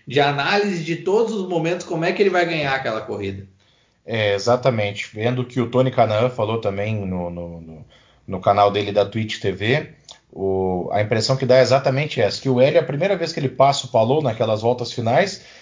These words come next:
Speaker 2: era pra sentir a temperatura. Tá, como é que eu vou fazer? Eu vou, vou passar o cara aqui, como é que ele vai reagir quando eu passar ele? E era isso.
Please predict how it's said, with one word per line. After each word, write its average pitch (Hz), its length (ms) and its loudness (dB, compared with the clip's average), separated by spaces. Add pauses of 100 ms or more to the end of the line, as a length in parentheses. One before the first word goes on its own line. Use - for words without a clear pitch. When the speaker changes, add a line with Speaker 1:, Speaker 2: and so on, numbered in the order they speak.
(140)
Speaker 2:
era 180 160 4
pra 196 160 0
sentir 196 240 -2
a 196 60 2
temperatura. 196 640 2
Tá, 135 140 4
como 135 180 -2
é 175 40 -2
que 185 60 -8
eu 196 60 -2
vou 175 140 -2
fazer? 113 320 0
Eu 101 60 -2
vou, 139 300 0
vou 139 140 -2
passar 143 320 2
o 147 60 0
cara 135 260 6
aqui, 208 480 -2
como 170 160 -2
é 165 60 2
que 175 80 -4
ele 156 60 -6
vai 147 140 4
reagir 139 360 2
quando 151 140 2
eu 131 60 2
passar 135 400 4
ele? 202 400 2
E 202 60 2
era 208 160 4
isso. - 400 -4